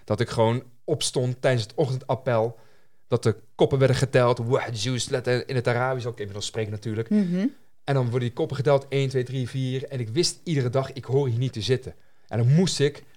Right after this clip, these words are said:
Speaker 1: de hele dag doorkomen,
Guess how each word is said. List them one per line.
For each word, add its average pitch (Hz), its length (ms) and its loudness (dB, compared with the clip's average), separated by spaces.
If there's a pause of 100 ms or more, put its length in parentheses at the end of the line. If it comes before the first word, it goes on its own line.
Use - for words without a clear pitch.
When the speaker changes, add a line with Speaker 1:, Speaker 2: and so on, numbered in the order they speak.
(120)
Speaker 1:
de 120 120 -8
hele 156 460 6
dag 127 520 0 (600)
doorkomen, 143 880 4